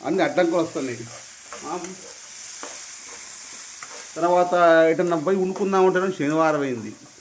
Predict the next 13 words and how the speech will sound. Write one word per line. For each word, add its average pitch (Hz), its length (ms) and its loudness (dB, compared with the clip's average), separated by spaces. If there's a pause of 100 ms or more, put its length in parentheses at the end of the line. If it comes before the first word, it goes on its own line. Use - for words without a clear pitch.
(280)
లేదా 170 340 2
ఎడిపోవాలా, 175 640 4
ఏం 160 300 2
చేయాలా? 156 360 2
శనివారం 147 500 0
రోజు, 139 300 -2 (480)
మా 131 100 -4
పెళ్లి 139 240 0
రోజు 147 260 2
శనివారం, 135 480 -2
ఇరవై 139 240 -2
రెండో 127 180 -2
తారీఖు. 139 460 -2